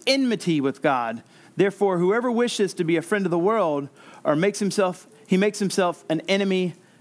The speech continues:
of God." Don't miss that he's writing towards Christians. "Or do you suppose it is to no purpose that the scripture says,"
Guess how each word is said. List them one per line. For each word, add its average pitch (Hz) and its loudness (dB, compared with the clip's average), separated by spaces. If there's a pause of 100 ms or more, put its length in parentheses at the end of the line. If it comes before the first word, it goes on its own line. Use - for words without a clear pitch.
(120)
of 139 0
God." 120 -2 (1400)
Don't 170 0
miss 175 -2
that 151 -2
he's 143 0
writing 147 0
towards 135 -4
Christians. - -10 (960)
"Or 147 4
do 143 -2
you 180 0
suppose 175 -2 (480)
it 156 2
is 147 0
to 165 -2
no 170 2
purpose 175 -2
that - -2
the 147 -2
scripture 156 -4
says," 135 -2